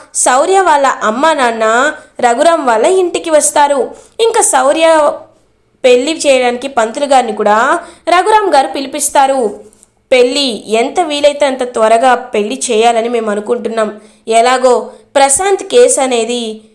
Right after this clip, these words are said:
కోర్టులో ఉంది కాబట్టి ఆ తీర్పు ఎలాగో ఒక రెండు మూడు రోజుల్లో వస్తుంది కాబట్టి మనం త్వరగా వీళ్ళ పెళ్లి చేయాలి" అని అంటారు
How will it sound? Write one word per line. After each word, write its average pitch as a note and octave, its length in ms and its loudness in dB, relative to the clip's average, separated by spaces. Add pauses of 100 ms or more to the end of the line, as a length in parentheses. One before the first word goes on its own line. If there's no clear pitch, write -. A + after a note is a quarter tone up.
(400)
కోర్టులో C4+ 480 2
ఉంది A#3+ 200 -2
కాబట్టి A#3+ 720 -4 (240)
ఆ F#4 120 4
తీర్పు F#4 500 -4
ఎలాగో C#4 440 2
ఒక C#4 140 0
రెండు A#3 200 0
మూడు A3+ 180 -2
రోజుల్లో B3+ 420 0
వస్తుంది C4+ 500 -4
కాబట్టి A3+ 760 -4 (360)
మనం G4+ 500 0 (480)
త్వరగా C4 640 0 (200)
వీళ్ళ G#4+ 280 4
పెళ్లి C4 460 0
చేయాలి" B3 580 0 (220)
అని A4+ 260 4
అంటారు C4 760 0